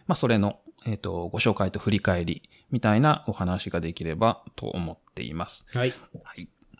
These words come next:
Speaker 1: では、えっと、まず概要ですね。ショーン・オブライエン。えっと、二千十四年に始まったレースで、もともとレイミラーっていうレースがあったんですけど、それが火事で中止になって、それを穴、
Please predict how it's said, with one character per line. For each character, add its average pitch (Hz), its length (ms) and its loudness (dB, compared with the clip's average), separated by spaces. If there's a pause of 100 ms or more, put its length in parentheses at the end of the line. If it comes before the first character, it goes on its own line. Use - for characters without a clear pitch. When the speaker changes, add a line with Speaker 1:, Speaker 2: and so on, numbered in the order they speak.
Speaker 1:
で 202 100 8
は、 156 180 8
え 113 40 -6
っ - 20 -8
と、 107 100 0
ま 131 160 10
ず 110 120 2
概 107 260 6
要 117 140 6
で 117 80 2
す - 120 -8
ね。 101 140 -2
シ - 100 -4
ョ 107 60 4
ー - 20 8
ン・ 104 60 6
オ - 20 4
ブ 101 100 6
ラ 101 140 8
イ 80 120 2
エ 76 40 0
ン。 - 40 -2
え - 760 -20
っ - 100 -20
と、 101 280 -2
二 107 100 0
千 202 200 4
十 165 120 4
四 151 120 8
年 151 140 8
に 120 240 4
始 117 300 2
ま 110 100 6
っ - 160 -2
た 98 140 2
レ 90 140 0
ー - 20 -4
ス - 160 -8
で、 104 280 0 (1300)
も 151 80 2
と 185 80 4
も 190 80 6
と 185 80 8
レ 180 100 8
イ 208 60 8
ミ 233 120 10
ラ 107 200 8
ー - 0 -
っ - 80 -14
て 92 80 -6
い 90 60 0
う - 20 0
レ 101 100 4
ー 101 40 2
ス - 120 -6
が - 80 -2
あ 80 60 -2
っ - 100 -20
た 92 120 -4
ん 98 60 -4
で 98 60 -6
す - 100 -12
け 101 100 -4
ど、 95 60 -2
そ - 120 -2
れ 135 80 2
が 135 80 2
火 190 160 6
事 107 100 2
で - 160 -4
中 - 140 -6
止 131 160 -2
に 117 80 6
な 113 100 4
っ - 100 -8
て、 - 140 -10
そ - 140 -6
れ 139 100 4
を 139 240 2 (140)
穴、 113 320 4